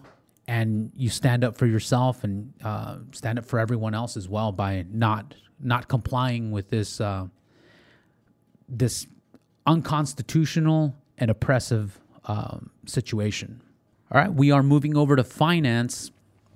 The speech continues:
And, uh, this is, this was actually a really funny and interesting thing that, uh, popped up on my <laughs> screen the other day. I was just looking through, I do some trading of, uh, mining stocks and things like that.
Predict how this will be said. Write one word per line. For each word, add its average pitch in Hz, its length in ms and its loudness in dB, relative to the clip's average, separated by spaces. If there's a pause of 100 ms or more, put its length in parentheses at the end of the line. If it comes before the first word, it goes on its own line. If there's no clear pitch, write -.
(480)
And, 117 360 0
uh, 113 160 4
this 143 220 2
is, 196 240 4
this 196 220 2
was 165 140 4
actually 143 340 4
a 120 60 4
really 135 840 2 (560)
funny 170 500 2
and 139 120 2
interesting 143 440 -2
thing 131 300 -2
that, 113 100 0
uh, 101 280 -6
popped - 340 -4
up 120 160 -4
on - 80 -2
my 110 100 -6
<laughs> - 140 -4
screen 123 280 -4
the 117 100 0
other 101 180 -2
day. 98 200 -4 (920)
I 143 60 0
was 135 160 4
just 170 240 0
looking 180 300 0
through, 151 340 2 (480)
I 135 140 2
do 156 220 2
some 156 200 0
trading 139 680 2
of, 110 360 -2
uh, 113 260 -4
mining 113 340 0
stocks 117 480 -2
and 107 420 -4
things 127 280 -4
like 120 160 -4
that. 117 340 -2